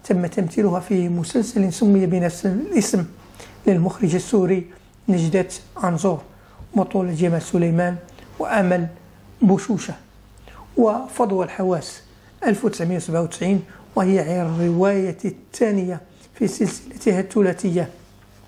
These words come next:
ذاكرة الجسد وفوضى الحواس، وعابر سبيل، تتحدث عن الرسام الجزائري وعلاقته بابنة رفيقه المناضل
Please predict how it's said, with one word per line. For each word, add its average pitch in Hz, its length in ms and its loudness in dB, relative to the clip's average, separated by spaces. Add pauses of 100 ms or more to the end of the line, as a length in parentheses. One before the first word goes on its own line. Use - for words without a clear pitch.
(200)
ذاكرة 170 560 2
الجسد 165 440 -2 (420)
وفوضى 180 400 -2
الحواس، 180 600 -2 (340)
وعابر 170 420 0
سبيل، 170 460 -2 (300)
تتحدث 175 560 -2
عن 170 140 -2
الرسام 175 480 -2
الجزائري 185 760 0 (360)
وعلاقته 175 640 -2
بابنة 180 640 0 (360)
رفيقه 180 500 0
المناضل 170 500 0